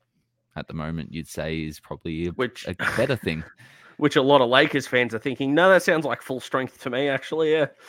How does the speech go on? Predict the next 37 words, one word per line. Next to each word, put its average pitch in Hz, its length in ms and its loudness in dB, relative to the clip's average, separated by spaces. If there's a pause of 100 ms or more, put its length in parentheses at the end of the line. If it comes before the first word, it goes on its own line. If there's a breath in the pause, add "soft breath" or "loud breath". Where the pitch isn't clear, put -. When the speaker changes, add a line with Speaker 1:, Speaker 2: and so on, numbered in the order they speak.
(140 loud breath)
Speaker 1:
Yeah, 131 320 6
so 110 520 2
we 120 120 0
managed 143 320 -2
to 139 80 -2
get 127 140 2
that 127 180 2
win. 98 180 -2
And 107 340 -2 (920 soft breath)
I 131 120 6
watched 123 300 2
that 87 160 -2
game 90 200 -4
and 92 60 -4
I 90 40 -2
was 87 100 -6
like, 92 180 -4
"Wow, 110 560 -8 (220)
how 156 260 -8
have 160 140 -10
we 127 80 -4
pulled 98 320 -10
this - 160 -12
off?" - 340 -12 (180)
Speaker 2:
<laughs> - 1000 0
Which - 180 -14
is 170 160 -14 (320 loud breath)
always 180 340 2
a 151 60 -4
good 143 180 -2
way 147 200 2
of 131 80 -2
knowing 139 260 0
where 135 140 -2
your 135 100 -2
franchise 135 540 0
is. 170 200 -4